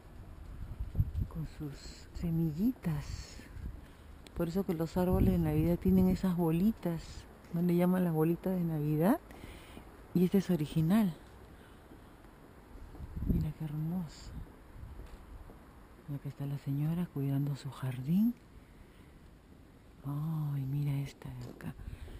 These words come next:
Parecen unas frutas. ¿Ves? Todo. Bellísimo.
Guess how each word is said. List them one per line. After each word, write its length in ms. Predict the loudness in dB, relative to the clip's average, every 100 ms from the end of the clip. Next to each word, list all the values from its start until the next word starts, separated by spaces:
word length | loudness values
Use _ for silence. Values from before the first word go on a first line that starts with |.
| -12 -14 -16 -16 -16 -16 -18 -18 -18 -16 -16 -14 -10
Parecen 440 | -6 -4 -4 0 0
unas 260 | 2 -2
frutas. 960 | -6 -2 2 2 0 -6 -6 -16 -18 -18 -20 -20 -20 -20 -20 -20 -18 -18 -20 -20 -20 -16 -18 -16 -10
¿Ves? 360 | -4 -2 -2 -4 -14 -20 -20 -20 -20 -20 -18 -18 -6
Todo. 220 | 0 0 -2 -6 -12 -20 -20 -20 -20 -20 -20 -20 -20 -20 -20 -20 -20 -20 -16 -8
Bellísimo. 1080 | -4 -4 -2 -2 -2 -8 -2 0 0 -2